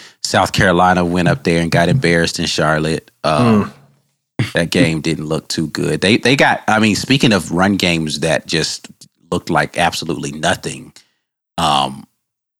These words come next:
Speaker 1: South Carolina didn't, I, they almost didn't get positive yardage on the ground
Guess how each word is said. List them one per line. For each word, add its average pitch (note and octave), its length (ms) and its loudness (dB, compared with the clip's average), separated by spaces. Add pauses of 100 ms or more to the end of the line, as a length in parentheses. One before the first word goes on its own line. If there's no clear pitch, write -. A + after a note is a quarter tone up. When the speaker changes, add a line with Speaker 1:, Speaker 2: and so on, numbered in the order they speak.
(160)
Speaker 1:
South A2+ 280 0
Carolina F#2 480 2
didn't, E2 440 -2 (1160)
I, - 140 0 (580)
they C3 180 4
almost A2+ 460 4
didn't G2 280 0
get - 360 -8 (460)
positive D#2+ 420 0
yardage C#2+ 680 -8 (220)
on D2+ 160 -2
the D2 60 -10
ground - 480 -4